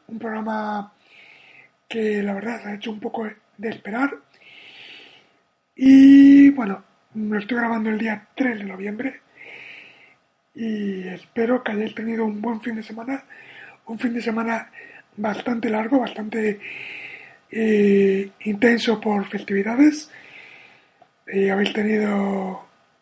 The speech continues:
la festividad del Día de Todos los Santos y para los que os gusta celebrarlo, también habéis, supongo, salido para festejar Halloween, esta fiesta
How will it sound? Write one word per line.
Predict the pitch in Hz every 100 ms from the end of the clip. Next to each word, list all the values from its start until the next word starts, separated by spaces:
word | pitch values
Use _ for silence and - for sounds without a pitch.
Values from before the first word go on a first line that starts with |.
| _ _ _ _ _ _
la | 226
festividad | 208 190 202 190 220 214 - - - - - - _
del | - 214 208 208
Día | 220 208
de |
Todos | 208 226
los | 202 208
Santos | 247 247 285 285 - - - - - - - _
y | - 214
para | - 208
los | 202 202 -
que | 214 202 196 190 190 180 _
os | - 190
gusta | 240 - 220
celebrarlo, | 226 220 262 269 269 - - - - - - -
también | 214 214 233 226 - _ -
habéis, | 202 208 214 202
supongo, | - - - 208 202 226 220 226 - - - - - -
salido | - 214 220 233
para | 233 202 196
festejar | 208 - - - 233 220 214 202 - - - - -
Halloween, | - 302 - - - - _ _ _ _ _ _ - _ -
esta | 190 - 208
fiesta | - 208 - - 214 208 202 202